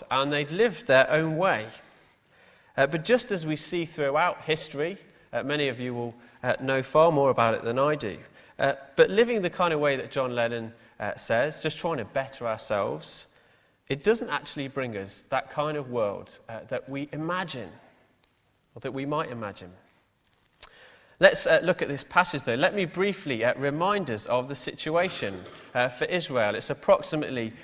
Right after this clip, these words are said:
uh, seven thirty B C, uh, ish, uh, as Isaiah writes this particular, uh, section.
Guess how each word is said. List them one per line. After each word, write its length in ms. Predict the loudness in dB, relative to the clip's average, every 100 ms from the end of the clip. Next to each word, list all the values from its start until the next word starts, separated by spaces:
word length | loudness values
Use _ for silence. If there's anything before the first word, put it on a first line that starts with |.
| -4
uh, 240 | 2 2 2
seven 540 | -4 4 4 4 -2
thirty 480 | -4 0 2 0 -6
B 220 | -4 -4
C, 440 | -4 -2 -2 -4 -2
uh, 160 | 0
ish, 400 | 0 0 -2 -10 -12 -16 0
uh, 100 | 2 4
as 220 | 4 4
Isaiah 500 | 2 4 4 4 4
writes 300 | 2 2 -4
this 140 | -8
particular, 840 | -6 -6 -2 -4 -2 -4 -2 -2 -2
uh, 100 | -4
section. 580 | 0 0 0 -8 -8